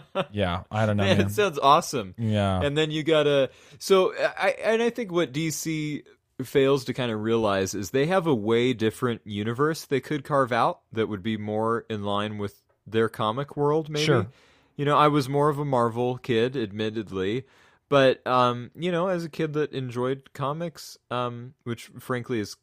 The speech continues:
Speaker 1: kind of weird to me now that it's just, like, in vogue for adults. It's like, this is, this is a medium that's created for, like, juveniles.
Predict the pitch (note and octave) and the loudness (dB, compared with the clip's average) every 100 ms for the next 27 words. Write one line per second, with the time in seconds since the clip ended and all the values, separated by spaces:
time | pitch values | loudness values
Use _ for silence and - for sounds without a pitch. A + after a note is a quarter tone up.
0 | _ _ - B2 A2 F#2 - A2+ A2+ F#2+ | _ _ -12 -10 -10 -12 -14 -6 -4 -4
1 | G2 G2 F#2+ G2 F#2+ F#2 F#2 F#2 - F#2+ | -6 -8 -6 -4 -4 -2 -4 -6 -10 -10
2 | - G2 - G#2+ F#2+ F#2+ F#2+ F#2+ - G2+ | -4 -6 -6 -10 -4 -2 0 -2 -6 -6
3 | F2 E2+ F#2+ G2+ F#2 - - - G2+ - | -4 -2 2 2 0 -8 -14 -12 -10 -8
4 | F#2 - B2+ - D#3+ C#3 - - _ _ | -8 -8 -12 -6 -8 -8 -16 -20 _ _
5 | - D#3 F3+ F3 C#3+ D3+ D3 C3 A#2 G#2+ | -14 -10 -8 -4 -4 -2 -4 -4 -8 -10
6 | - A#2 B2 A#2 - F2+ D#2+ F#2 F2 E2 | -8 -6 -6 -8 -8 -8 -8 -10 -10 -10
7 | _ _ - G#2 A2 E2+ D#2 D#2+ D#2+ - | _ _ -16 -12 -12 -12 -12 -12 -14 -18